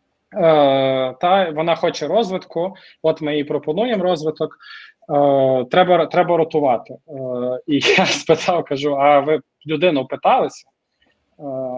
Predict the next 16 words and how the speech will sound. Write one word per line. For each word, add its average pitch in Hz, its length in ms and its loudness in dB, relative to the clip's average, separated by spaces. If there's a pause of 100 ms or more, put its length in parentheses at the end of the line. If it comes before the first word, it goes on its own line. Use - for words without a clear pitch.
(220)
та, 165 220 2
чи - 220 0
людина 147 360 4
хоче?» 185 440 0
Він 127 160 -12
каже: 123 220 -10 (520)
«Та 131 140 0
ні, 131 180 2
не 139 120 2
питалися, 139 540 2
але 120 120 2
там 131 360 -2 (100)
тут 151 180 0
ж - 220 -4 (340)
Angular 143 500 2
один, 165 360 0